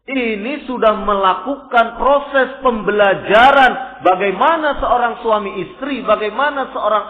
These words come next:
ayah dan seorang ibu telah mempertontonkan, begini loh caranya melakukan tindak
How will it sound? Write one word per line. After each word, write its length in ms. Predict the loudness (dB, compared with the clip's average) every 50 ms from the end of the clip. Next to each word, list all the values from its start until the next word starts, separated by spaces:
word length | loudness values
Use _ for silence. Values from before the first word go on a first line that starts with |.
| 2 4 4 4
ayah 480 | 4 2 -2 -2 -2 -8 -14 -18 -6 2
dan 240 | 2 2 2 2 -4
seorang 400 | 0 2 4 4 4 2 0 2 2
ibu 400 | 2 4 4 2 0 0 0 -6 -14 -20 -20 -2 0
telah 480 | 0 0 2 -2 0 0 0 0 -2 -4
mempertontonkan, 1200 | -6 -6 -6 -4 -2 -2 -2 -2 0 -2 -2 -2 -2 0 0 0 0 0 -2 -4 -4 -2 -2 -4
begini 320 | -4 -4 -4 -4 -2 0
loh 240 | 0 0 -2 -2 -4
caranya 640 | -4 -2 0 -2 -2 -2 -4 -6 -6 -6 -8 -12 -8
melakukan 640 | -6 -2 -2 -2 -2 -4 -6 -4 -4 -4 -4 -6 -8
tindak 600 | -8 -8 -6 -6 -8 -8 -8 -2 0 0 0 0